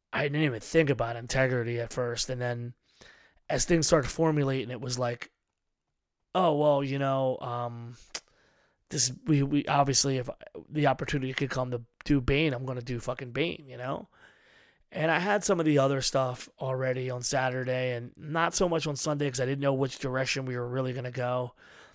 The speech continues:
And, uh, and the other thing about this hardcore is every band has decided that they don't wanna play Sunday. Like, "Oh, I don't know, Sunday." And it's like, dude, Sunday's fucking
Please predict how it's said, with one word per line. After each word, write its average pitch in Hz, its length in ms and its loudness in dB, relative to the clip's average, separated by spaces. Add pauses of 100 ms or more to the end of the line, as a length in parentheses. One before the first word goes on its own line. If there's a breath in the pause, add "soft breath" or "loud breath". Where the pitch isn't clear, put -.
(260 loud breath)
And, 147 120 2
uh, 147 160 2
and 147 380 -2
the 147 200 6
other 151 260 2
thing 143 160 2
about 135 160 2
this 131 160 -2
hardcore 131 320 0
is 120 120 -6 (240)
every 143 280 4
band 131 360 0
has 120 140 -4
decided 123 400 2
that 120 120 -2
they 120 100 0
don't 120 240 0
wanna 123 160 -6
play 123 180 -2
Sunday. 120 320 -2
Like, 120 160 -8
"Oh, - 220 -6 (800 loud breath)
I 160 80 0
don't 156 120 0
know, 160 200 2
Sunday." 156 560 4
And 143 80 2
it's 139 100 -4
like, 143 80 -2
dude, 143 240 0
Sunday's 147 440 0
fucking 131 440 -6